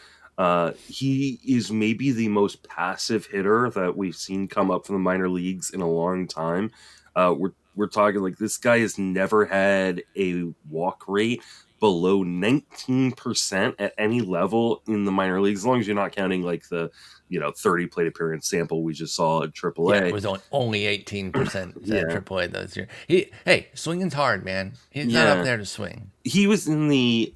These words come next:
Speaker 1: um, home run derby at the
Speaker 2: Yes.
Speaker 1: Arizona Fall League, and I was sure he was gonna take a walk. Like, it's just like
Speaker 2: Yeah. Oh,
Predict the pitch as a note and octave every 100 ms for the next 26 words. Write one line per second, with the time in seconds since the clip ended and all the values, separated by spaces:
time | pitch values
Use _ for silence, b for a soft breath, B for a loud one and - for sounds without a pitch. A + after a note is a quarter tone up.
0 | - G#2+ G2 F#2 F2+ - - - D3+ C#3+
1 | C3 G#2 F#2+ E2+ F2 D#2+ F2+ F2+ E2+ -
2 | - F#2 E2+ F2 G#2 G#2+ F#2+ F#2 G2 F2+
3 | E2+ F#2 F2+ G#2+ G#2+ A2 G2+ - - C#3
4 | A#2+ G#2+ G2 - F2 - E2 D#2+ D#2 D2
5 | - _ F2 E2+ E2 F2 - F2+ - B2+
6 | E3+ F#3 - - - D3 G2+